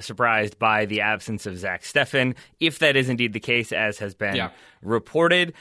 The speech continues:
Speaker 1: Uh, V Gomez asked if we have thoughts on that one. My assumption is that basically we haven't seen enough of him for the U S M N T. He's been injured. He missed a camp due to family reasons.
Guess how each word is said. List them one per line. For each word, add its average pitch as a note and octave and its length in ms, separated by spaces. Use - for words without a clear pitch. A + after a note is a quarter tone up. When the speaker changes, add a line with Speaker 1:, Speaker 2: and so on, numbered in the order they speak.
Speaker 1:
Uh, A2+ 320
V C3+ 180
Gomez B2+ 360
asked A2+ 340
if G#2 80
we A2+ 80
have G#2 120
thoughts G#2+ 300
on G2 180
that G#2 200
one. A2+ 200
My C#3+ 180
assumption E3 560
is A#2+ 120
that A2+ 200
basically A#2 640
we B2+ 160
haven't C3 440
seen C#3 220
enough B2 220
of C3+ 100
him D#3 140
for C3+ 100
the A#2+ 100
U A#2 100
S G#2+ 100
M G2+ 60
N F#2+ 100
T. D3 240
He's G#2 160
been F#2 160
injured. C#3+ 420
He A2 120
missed G#2 260
a G#2 60
camp G#2 320
due F#2+ 120
to F2 80
family B2 380
reasons. A#2 480